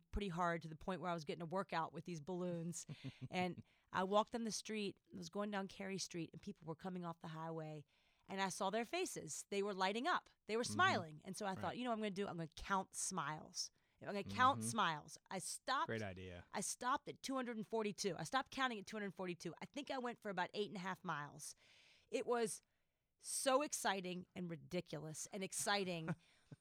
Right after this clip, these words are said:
Speaker 1: And the best part about it was, as I was coming back toward my car after walking eight miles in the driving wind and rain,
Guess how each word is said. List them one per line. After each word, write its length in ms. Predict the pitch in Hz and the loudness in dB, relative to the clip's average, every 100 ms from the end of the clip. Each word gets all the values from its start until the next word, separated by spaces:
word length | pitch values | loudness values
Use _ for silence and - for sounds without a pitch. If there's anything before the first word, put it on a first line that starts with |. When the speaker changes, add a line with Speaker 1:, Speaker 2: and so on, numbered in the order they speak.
| - | -4
Speaker 1:
And 120 | 208 | -2
the 60 | 196 | -2
best 420 | 143 220 285 - | 0 2 2 -2
part 200 | - 262 | -6 -4
about 240 | 262 220 202 | -2 -2 -2
it 100 | 147 | -4
was, 520 | 156 147 143 - - _ _ _ _ _ | -6 -6 -8 -10 -12 _ _ _ _ _
as 140 | 196 185 | -4 0
I 60 | 175 | 0
was 180 | 175 - - | -2 -6 -10
coming 360 | - 254 277 190 | -4 -2 -2 0
back 280 | 190 208 - - | 0 -2 -4 -6
toward 260 | 214 208 | -2 -2
my 160 | 202 190 | -2 -4
car 500 | - 170 143 139 143 _ _ - | -2 -2 -2 -8 -14 _ _ -2
after 300 | 185 190 185 170 _ _ - | 0 2 0 -4 _ _ 0
walking 340 | 202 208 233 - | 0 2 -4 0
eight 180 | 220 - | -2 0
miles 280 | 220 220 175 | -2 -2 -4
in 80 | |
the 40 | 175 | -8
driving 600 | 156 170 175 208 240 220 | -6 -2 2 2 2 0
wind 200 | 220 226 | 0 0
and 120 | 226 | 0
rain, 460 | 196 165 156 156 | 0 -2 -2 -4